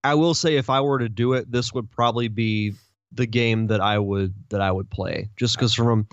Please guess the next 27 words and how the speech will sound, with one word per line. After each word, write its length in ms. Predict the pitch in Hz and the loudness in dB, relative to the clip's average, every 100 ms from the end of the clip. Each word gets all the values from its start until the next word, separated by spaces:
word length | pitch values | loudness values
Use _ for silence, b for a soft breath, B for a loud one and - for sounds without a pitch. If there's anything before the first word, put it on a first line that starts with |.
| B B B B | B B B B
the 100 | 143 | 0
gameplay 460 | 151 151 139 147 | 2 0 2 0
that 120 | 139 | 2
I 100 | 131 127 | 2 2
watched, 640 | 120 120 120 117 - - | 2 2 2 -2 -10 -6
um, 240 | 120 113 107 | -2 -2 -2
earlier 360 | 120 123 120 110 | 0 0 0 -2
today, 520 | 113 110 110 107 104 - _ _ _ _ _ | -2 0 2 2 -2 -8 _ _ _ _ _
you 140 | 127 127 | -4 0
know, 360 | 113 110 104 - _ _ _ _ - | 0 0 -2 -8 _ _ _ _ -16
the 240 | 170 180 | -4 -2
thing 240 | 147 208 240 | 2 0 2
with 240 | 208 143 | 0 0
games 460 | 135 135 147 151 135 | 0 2 2 0 -4
is 140 | 113 | -4
that 340 | 101 117 110 - _ _ 87 80 _ _ _ - 120 | -2 0 -2 -6 _ _ -18 -18 _ _ _ -20 -2
the 220 | 143 135 | 2 2
story 720 | 117 - - 151 151 139 131 123 | 2 0 0 2 4 4 2 0
has 280 | 120 123 | 0 -2
to 80 | - | -4
pull 280 | 110 - 123 | -10 -6 -4
me 220 | 117 113 | -2 0
in 180 | 110 107 | -2 -2
before 380 | 98 - 113 110 | -6 -2 0 2
the 120 | 104 | 0
gameplay 560 | 101 110 107 101 98 95 | 0 2 2 0 -2 0
will. 380 | 92 73 - | -2 -2 -4